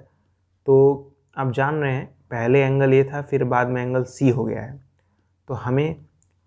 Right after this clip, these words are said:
cos C निकालना होगा अगर, तो cos C का फॉर्मूला तो base by hypotenuse ही होता है,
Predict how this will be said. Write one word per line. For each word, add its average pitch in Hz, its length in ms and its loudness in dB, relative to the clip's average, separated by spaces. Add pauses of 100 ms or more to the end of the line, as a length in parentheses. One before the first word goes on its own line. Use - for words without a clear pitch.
(420)
cos 147 480 0
C 151 320 -4
निकालना 131 560 -2
होगा 131 380 2
अगर, 120 300 -2 (420)
तो 135 140 -6
cos 135 140 4
C 160 160 -2
का 156 80 4
फॉर्मूला 151 340 0
तो 156 120 -2
base 147 220 2
by 147 180 2
hypotenuse 139 720 0
ही 131 80 2
होता 107 240 -2
है, 95 140 -12